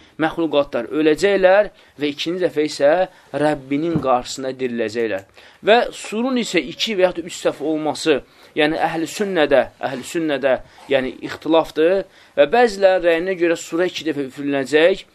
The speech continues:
bir dəfə üfürülənəndə hamısı öləcək, ikinci dəfə isə hamısı diriləcək. Ancaq eyni üçün üç dəfə deyənlər isə onlar da, e, deməli,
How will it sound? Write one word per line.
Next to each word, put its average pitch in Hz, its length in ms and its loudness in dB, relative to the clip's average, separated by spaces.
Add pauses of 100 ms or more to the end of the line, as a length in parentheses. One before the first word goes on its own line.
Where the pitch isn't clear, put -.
(280)
bir 214 160 0
dəfə 165 240 2
üfürülənəndə 151 720 0 (1040)
hamısı 151 420 0
öləcək, 165 580 4 (460)
ikinci 190 380 0
dəfə 160 260 0
isə 165 320 2
hamısı 156 580 0 (280)
diriləcək. 123 580 0 (300)
Ancaq 220 500 4 (320)
eyni 208 340 -2
üçün 185 240 -8
üç 240 240 -8
dəfə 165 240 0
deyənlər 160 540 2
isə 196 220 4 (340)
onlar 185 480 4
da, 196 120 6 (360)
e, 156 340 0
deməli, 170 400 2